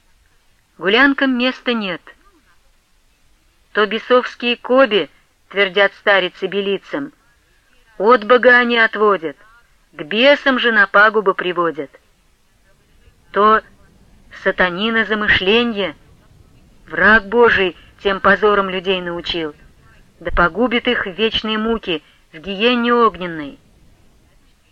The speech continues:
Имели скиты влияние на окрестные деревни. И там водят хороводы не так часто, не так обрядно и не так весело, как в других местах России.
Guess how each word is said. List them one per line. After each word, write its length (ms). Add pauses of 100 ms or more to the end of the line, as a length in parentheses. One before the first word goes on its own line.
(760)
Имели 480
скиты 480
влияние 720 (320)
на 160
окрестные 520
деревни. 560 (760)
И 80
там 420 (400)
водят 440
хороводы 540
не 120
так 240
часто, 600 (520)
не 140
так 180
обрядно 500
и 60
не 160
так 180
весело, 600 (400)
как 180
в 80
других 420
местах 420
России. 560